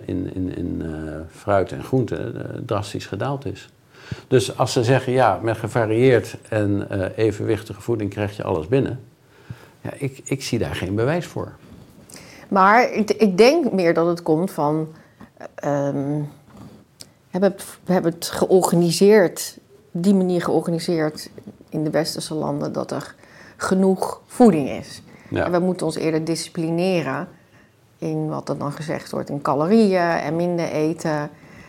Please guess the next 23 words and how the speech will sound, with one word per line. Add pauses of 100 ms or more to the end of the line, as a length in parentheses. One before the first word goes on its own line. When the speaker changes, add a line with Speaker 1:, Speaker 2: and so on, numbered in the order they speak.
(200)
Speaker 2:
Ehm, (960)
maar
er,
er
wordt
niet
zo
gekeken
van: (540)
eet
je
genoeg (840)
in
de
zin
van:
krijg
je
genoeg
vitamine
en
mineralen
binnen?